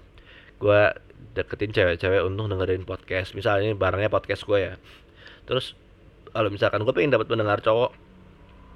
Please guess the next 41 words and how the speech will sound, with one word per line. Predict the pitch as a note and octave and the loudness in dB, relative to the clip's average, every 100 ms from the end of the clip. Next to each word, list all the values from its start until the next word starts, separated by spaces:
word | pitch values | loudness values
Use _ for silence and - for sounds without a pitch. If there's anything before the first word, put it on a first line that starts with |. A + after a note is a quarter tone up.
| - G2+ | -14 -6
ya | G#2 | -2
gua | G#2+ A#2 | 0 -2
misalkan | B2 F#2+ A2 | 0 0 2
minta | A2 G2 | -2 -2
tolong | G#2 | -4
temen | G#2 F#2+ G2+ | -4 -6 -4
gua | |
cewek, | F#2 A2 F2+ | -2 0 0
"Eh, | C3 | 0
main | A#2 | -2
Tinder | G#2+ G#2 G#2 | -2 -4 -4
dong | A2 B2 | -4 -2
biar | A2 G2 | -2 -2
didengerin." | G2 G2 F#2+ F#2 G2 G2+ - - - - - | -4 -6 -6 -6 -8 -10 -16 -20 -20 -20 2
Trust | C#3 D3 D3 | 4 4 2
me, | G#2 | 0
once | - G#2 A#2 | 2 2 2
you | - G#2+ | -4 -6
become | G#2 A2 B2+ A#2+ | -4 -2 0 0
a | F#2+ - | -4 -6
cewek | - C3+ C3 G2 - - - | 4 6 8 6 2 -20 -12
atau | E2+ - G2+ | -12 -4 -4
jadi | F#2+ G2 F#2 - | -2 -4 -6 -2
cewek, | B2+ C#3 G#2+ E2 - - - - | 2 2 2 -2 -10 -20 -14 -2
itu | C3 C3 C#3+ B2 | 0 0 2 2
akan | A2+ A2 A2 | 4 2 0
naik | G#2+ G#2 G2 | 0 0 0
banget. | G#2 F#2+ F2+ - - | 0 0 -6 -12 -16
It's | - - - - | -16 -14 -18 0
very | G#2 G#2 G2+ | 2 2 0
significant. | G#2+ - F#2+ F2+ - F2 | -6 -6 -6 -6 -6 -8
Jadi | F#2+ G#2+ | -4 -2
kan | A#2+ | -2
kalau | A#2 B2 A2 | 2 2 2
nggak | E2 | 0
kaget | G2 F#2+ G#2+ | -2 -2 -4
ketika | - F#2+ G2 G2 | -4 -6 -4 0
banyak | F#2+ F#2+ | 0 -2
selebgram, | - F#2 - A2 G#2 A2 - - - - - | -2 -4 -4 -2 -2 -4 -16 -20 -20 -20 -6
"Mereka | D3+ F3 | -4 -2
bisa | E3+ | -2